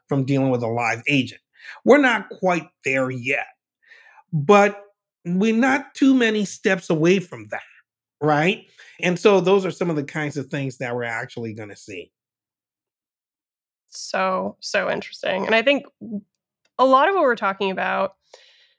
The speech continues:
Speaker 2: requires a lot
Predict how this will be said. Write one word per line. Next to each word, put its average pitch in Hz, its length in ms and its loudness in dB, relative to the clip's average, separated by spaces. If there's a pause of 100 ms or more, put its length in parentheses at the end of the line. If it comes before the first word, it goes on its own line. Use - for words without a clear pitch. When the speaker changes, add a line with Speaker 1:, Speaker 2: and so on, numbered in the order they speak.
(540)
Speaker 2:
requires 285 1000 -2 (200)
a 226 160 2
lot 220 720 2